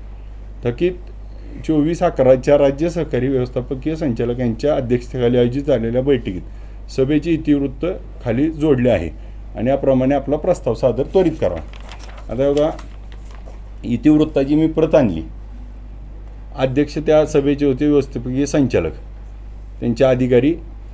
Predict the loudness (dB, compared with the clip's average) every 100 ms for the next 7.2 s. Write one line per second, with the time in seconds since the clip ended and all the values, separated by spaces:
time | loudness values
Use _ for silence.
0 | -4 -2 0 0 0 0 0 0 0 0
1 | -2 -2 -2 -4 -4 -4 -8 -10 -10 -6
2 | 0 0 0 -6 -8 -14 -14 -16 -16 -16
3 | -16 -10 0 0 0 -4 -6 -2 0 2
4 | 2 4 4 4 2 2 -6 -10 -2 0
5 | 2 2 2 -4 -6 -10 -14 -16 -16 -4
6 | 2 4 6 4 2 -2 -2 0 0 0
7 | -2